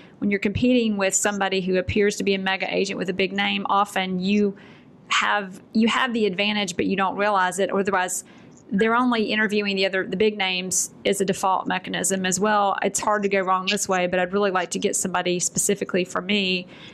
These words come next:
which is why they would interview, you know, someone that isn't that big name yet, like yourself. But what do you think it was? Did you, it,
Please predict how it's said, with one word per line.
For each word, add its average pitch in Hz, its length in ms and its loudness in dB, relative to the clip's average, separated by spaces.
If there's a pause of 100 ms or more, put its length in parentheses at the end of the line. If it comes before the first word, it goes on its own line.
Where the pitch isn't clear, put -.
(120)
which 196 160 -4
is 196 100 2
why 190 200 2
they 185 140 0
would 180 120 0
interview, 180 720 0
you 208 140 0
know, 185 160 0
someone 190 300 0
that 190 100 2
isn't 214 240 0
that 170 180 0
big 185 160 0
name 202 300 0
yet, 180 180 -2
like 170 180 -6
yourself. 208 480 0 (300)
But - 100 0
what 247 140 4
do 247 60 4
you 254 100 4
think 233 220 0
it 214 80 2
was? 208 260 0
Did 196 240 -2
you, 214 260 4
it, 202 140 0